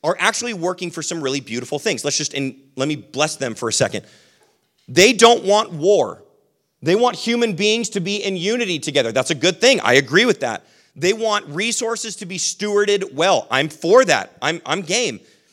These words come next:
They want renewable resources so that we have unlimited energy. I'm for that. Let's assume for a second that they get all three.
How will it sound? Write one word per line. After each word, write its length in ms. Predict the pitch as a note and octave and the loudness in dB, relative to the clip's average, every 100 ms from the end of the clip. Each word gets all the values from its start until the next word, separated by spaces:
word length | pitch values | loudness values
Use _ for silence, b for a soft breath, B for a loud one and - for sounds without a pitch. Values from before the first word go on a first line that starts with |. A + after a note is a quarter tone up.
| b _ | b _
They 140 | C#3 G#3 | -2 0
want 300 | A3 G#3 D#3+ | 0 -2 -6
renewable 640 | D3+ G3+ G3+ G3 G3+ G#3+ | -10 -6 -2 0 0 -2
resources 580 | G#3+ C#4 - F#3 - C3+ | -2 -4 -2 -4 -6 -6
so 140 | E3 | -4
that 160 | D#3 E3+ | -4 -6
we 100 | F3 | -4
have 160 | F3+ - | -4 -2
unlimited 440 | D#3 D#3 E3+ F3+ | -4 -4 -4 -4
energy. 320 | F#3 A#3+ C#3+ B2+ | -4 -4 -8 -4
I'm 160 | D3+ D#3 | -2 -2
for 400 | - F#3+ G#3+ G#3+ | -6 0 2 2
that. 240 | B2+ F#2+ b b - | 2 -2 b b -6
Let's 220 | A3 D#4+ | -4 -2
assume 340 | - C#4+ C4+ | -2 -2 -4
for 140 | G#3 F#3 | -6 -6
a 20 | |
second 340 | - F#3 E3 | -4 -4 -6
that 100 | C#3 | -6
they 100 | D3 | -6
get 180 | D3 D3+ - | -6 -6 -4
all 160 | C#3 | -4
three. 340 | - C3+ G2 | -4 -8 -8